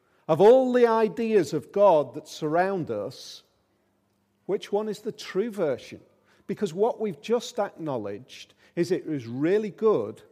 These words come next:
for us to be upfront and honest and say we actually do disagree, and that there are implications to those disagreements. So which one is true?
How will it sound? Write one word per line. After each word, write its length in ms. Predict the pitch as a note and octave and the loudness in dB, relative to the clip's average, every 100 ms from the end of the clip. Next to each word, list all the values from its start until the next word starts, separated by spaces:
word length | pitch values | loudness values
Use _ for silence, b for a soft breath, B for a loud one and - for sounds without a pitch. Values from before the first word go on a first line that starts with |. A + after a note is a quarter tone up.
| b b | b b
for 180 | - F3 | -10 -8
us 140 | D#3 | -8
to 120 | - B2 | -10 -8
be 120 | C#3+ | -4
upfront 580 | G#3+ - - G3 F3 - | -4 -8 -8 -8 -6 -8
and 140 | C#3+ | -6
honest 420 | F#3 F#3 G#2+ - | -6 -6 -10 -12
and 140 | D3 C#3 | -12 -8
say 220 | D#3+ F3 | -6 -4
we 180 | F3+ F#3+ | -2 -4
actually 480 | G3 - - D#3 | -6 -10 -8 -6
do 280 | A#2+ D#3 D3+ | -6 -6 -6
disagree, 760 | D3+ F3 - F3+ F3+ F#3+ A#3 E3+ _ _ _ _ _ _ _ - | -6 -8 -8 -10 -4 -4 -4 -8 _ _ _ _ _ _ _ -4
and 180 | E3 | -2
that 140 | F3+ - | -2 0
there 180 | F3 F3 | 2 2
are 180 | F3 | 2
implications 1000 | F#3 F3 - E3+ F3+ A3 A3 C#3 A#2 B2+ | 0 -2 -6 -6 -4 -4 -4 -10 -10 -12
to 280 | - E3+ D#3+ | -6 -2 -2
those 260 | D#3 D3+ - | -2 -6 -6
disagreements. 1040 | E3 - D#3+ - G#3 E3 G#2+ - _ - b b b | -10 -8 -8 -6 -6 -8 -12 -16 _ -20 b b b
So 200 | - E3+ | -10 -6
which 340 | D3+ C3+ - B2+ | -2 -4 -6 -8
one 360 | A2 G2+ A#2+ - _ _ _ _ _ _ _ - | -6 -6 -12 -16 _ _ _ _ _ _ _ -14
is 160 | D3 | -14
true? 480 | - - G#3+ G#3+ C3+ | -14 -8 -2 -2 -2